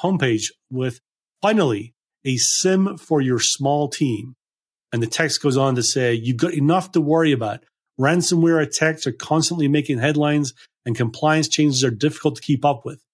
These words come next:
You deserve a low-maintenance sim that's easy to use and fits your budget. Deploys in minutes and then free for Microsoft three six five." So here's a company that, um,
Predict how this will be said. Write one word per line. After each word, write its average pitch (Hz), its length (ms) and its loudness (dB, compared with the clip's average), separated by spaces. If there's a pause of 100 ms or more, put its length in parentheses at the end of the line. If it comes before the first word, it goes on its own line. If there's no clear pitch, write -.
(360)
You 147 80 0
deserve 147 360 2
a 151 60 2
low-maintenance 156 960 2
sim 180 280 2
that's 127 200 -2 (100)
easy 170 220 0
to 165 80 -2
use 143 340 2
and 117 200 -4
fits 127 220 -2
your 123 120 0
budget. 110 440 -6 (340)
Deploys 151 460 2
in 139 120 2
minutes 180 420 0 (340)
and 123 100 -4
then 123 120 0
free 147 380 2
for 135 160 -2
Microsoft 123 540 -2
three 123 180 -4
six - 320 -6
five." - 360 -8 (1300)
So 143 100 2
here's 247 180 4
a 208 60 0
company 135 580 0 (360)
that, 131 300 -2
um, 120 680 0